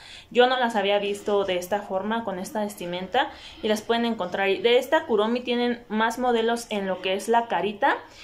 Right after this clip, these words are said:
y el color de los vestidos. Yo me traje esta, estas dos porque fueron las que a mí me encantaron.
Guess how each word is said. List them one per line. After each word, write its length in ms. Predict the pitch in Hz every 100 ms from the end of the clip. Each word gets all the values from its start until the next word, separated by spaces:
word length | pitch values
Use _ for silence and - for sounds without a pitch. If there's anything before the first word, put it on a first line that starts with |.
| - -
y 260 | 233 247 254
el 180 | 208 190
color 360 | 196 190 202
de 80 | 202
los 140 | 202
vestidos. 580 | 202 196 247 220 208 - -
Yo 160 | 220 247
me 140 | 277
traje 300 | 277 240 240
esta, 360 | 240 233 233 -
estas 320 | 220 233 233
dos 160 | 208 220
porque 240 | 240 -
fueron 260 | 196 196 208
las 140 | 190
que 80 | 190
a 60 | 185
mí 120 | 180
me 180 | 190 196
encantaron. 760 | 190 190 190 196 220 226 214